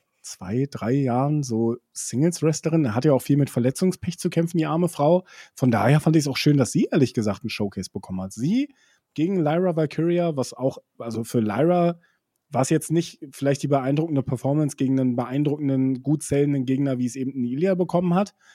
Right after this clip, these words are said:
Aber alleine, dass man, dass man sie auch, ich glaube, an die Seite von Becky Lynch und so als Freundin dargestellt hat, das würde schon ganz gut tun. Ich sehe aber immer noch eher, dass, glaube ich, bei ihr ein Heel-Turn oder generell ein Auftreten als Heel erstmal wichtiger wäre,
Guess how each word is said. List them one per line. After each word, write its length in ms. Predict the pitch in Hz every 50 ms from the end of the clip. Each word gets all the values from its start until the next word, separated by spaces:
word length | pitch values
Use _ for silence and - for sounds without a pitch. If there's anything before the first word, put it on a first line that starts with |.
| - _ _ _ _ _ -
Aber 600 | 113 120 127 127 131 131 131 131 131 135 135 135 - _ _ _ _ _ _ _ _ _ _ _ _ _ _ _ _ _ _ _ _ _ _ _ _ _ _ _ _ _ _ - - -
alleine, 360 | - 135 143 139 160 202 220
dass 200 | 202 190 165 -
man, 300 | 196 180 175 160 160 -
dass 200 | 139 143 143 -
man 100 | 175 151
sie 160 | 135 135 - -
auch, 260 | 131 143 131 - - -
ich 140 | 135 127 -
glaube, 400 | - 131 131 143 135 143 - 127
an 80 | 131
die 100 | 135 135
Seite 240 | 120 127 131 151 165
von 160 | - 160 143
Becky 200 | 127 147 139 -
Lynch 260 | 135 139 143 139 - 160
und 100 | 131 -
so 80 | 135
als 160 | 131 123 -
Freundin 320 | - - 131 139 151 151 139
dargestellt 460 | 139 135 135 135 131 - 139 123 -
hat, 140 | 131 120 -
das 120 | 117 -
würde 160 | 135 120 -
schon 180 | 110 - 127 117
ganz 200 | 113 110 104 -
gut 160 | - 104 -
tun. 160 | - - 107 107
Ich 160 | 120 120 -
sehe 160 | - 160 151
aber 200 | - - - -
immer 180 | 143 139 151 151
noch 160 | 147 135 - -
eher, 200 | 139 135 139 135
dass, 180 | 131 117 -
glaube 200 | - 131 127 131 123
ich, 80 | -
bei 160 | - 120 120 -
ihr 260 | 135 131 139 147 147
ein 220 | 147 135 117 113 101
Heel-Turn 800 | 95 95 120 156 185 180 - - 165 170 175 180 190 185 208 -
oder 220 | 127 110 113 110
generell 360 | 107 - 120 131 123 123 127 131
ein 60 | 127 113
Auftreten 420 | - 135 - - - 151 147 147
als 160 | 135 123 -
Heel 240 | - - 147 147 143
erstmal 340 | 135 127 - - 127 117 117
wichtiger 380 | 143 143 - - 147 143 135
wäre, 360 | 139 135 135 135 135 135 135